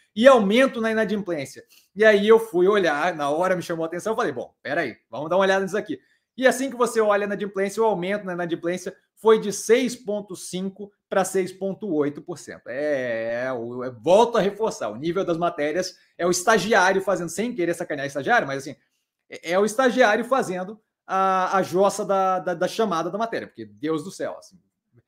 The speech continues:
de seis vírgula cinco por cento de inadimplência pra seis vírgula oito, a relevância é zero.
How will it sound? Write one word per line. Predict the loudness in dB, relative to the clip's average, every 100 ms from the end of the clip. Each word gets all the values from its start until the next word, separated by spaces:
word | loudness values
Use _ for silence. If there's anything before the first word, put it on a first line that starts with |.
| _ _ _
de | -10
seis | 0 0 0
vírgula | -2 -2 -2
cinco | -4 -6 -8 -8
por | -12 -12
cento | -10 -12 -12
de | -14 -10 -8
inadimplência | -8 -10 -8 -10 -12
pra |
seis | -12 -10
vírgula | -2 0
oito, | 4 2 2 -14 _
a | -8
relevância | -2 0 0 -2 -8 -8
é | -6
zero. | -2 -2 -4